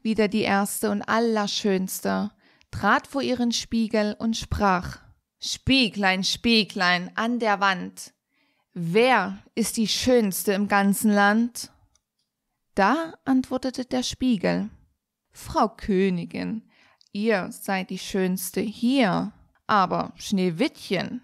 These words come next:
über den Bergen, bei den sieben Zwergen, ist noch tausendmal schöner als ihr." Da erschrak sie,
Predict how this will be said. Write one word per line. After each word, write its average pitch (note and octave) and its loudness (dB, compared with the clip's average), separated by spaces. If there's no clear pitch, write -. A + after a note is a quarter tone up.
über G3 2
den F#3+ 0
Bergen, G3+ 0
bei G3 2
den G3+ -2
sieben C4+ -4
Zwergen, G3+ -2
ist - -2
noch G3+ -2
tausendmal A3+ 2
schöner G3 2
als - -8
ihr." F#3+ -2
Da G#3 4
erschrak - 0
sie, F#3+ -2